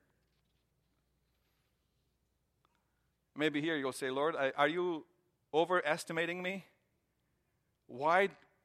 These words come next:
I mean, I can pray. Maybe I can pray for the sick, but you will do the healing, so I'm not sure what will happen, but I can pray." And then it says, "But when you enter a town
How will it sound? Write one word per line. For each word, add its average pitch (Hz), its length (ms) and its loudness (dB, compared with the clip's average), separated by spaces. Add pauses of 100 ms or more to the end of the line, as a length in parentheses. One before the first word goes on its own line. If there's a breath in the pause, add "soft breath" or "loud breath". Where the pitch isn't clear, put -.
(100)
I 160 40 -8
mean, 170 280 0
I 165 100 4
can 170 200 0
pray. 175 360 6
Maybe 165 260 0
I 151 80 6
can 143 180 -2
pray 196 200 0
for 131 160 -2
the 123 120 -6
sick, 156 280 -2
but 123 160 0 (200)
you 147 160 -2
will 160 120 -4
do 151 120 -4
the 139 100 0
healing, 143 340 -4
so 131 120 -4
I'm 123 100 -2
not 156 160 0
sure 127 360 -8 (400)
what 135 140 2
will 135 100 2
happen, 156 300 -2
but 139 100 2
I 139 80 -2
can 147 180 -6
pray." 139 260 2 (260 loud breath)
And 180 100 -2
then 247 160 10
it 220 80 4
says, 202 220 4
"But 190 160 8
when 214 180 10
you 220 60 4
enter 240 300 4
a 196 40 4
town 190 460 8